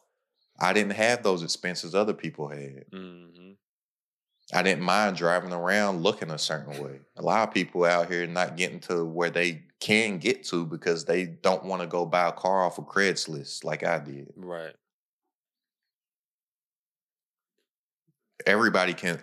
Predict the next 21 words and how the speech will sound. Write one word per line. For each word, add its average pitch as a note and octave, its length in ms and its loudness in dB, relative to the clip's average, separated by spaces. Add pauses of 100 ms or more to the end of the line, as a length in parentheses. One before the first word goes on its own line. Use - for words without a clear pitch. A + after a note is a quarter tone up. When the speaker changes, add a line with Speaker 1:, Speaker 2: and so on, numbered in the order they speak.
Speaker 1:
everybody F#2 580 4
can, E2 220 -6
uh, D#2+ 80 -2 (380)
can E2 200 -4
save E2+ 400 2
up D#2+ 200 2 (540)
seven F2+ 460 2
to E2 60 -4
ten F2+ 280 -6
thousand D#2+ 340 0
dollars F2 320 0
and D2+ 120 -10
go D#2 120 -4
buy D2+ 480 -2
a D2+ 120 -12
cash E2 400 0
car. D2+ 400 -10 (200)
Speaker 2:
Mm-hmm. F2+ 580 -20 (1300)
Speaker 1:
My E2+ 180 2
car D#2 340 2
was C#2+ 200 -6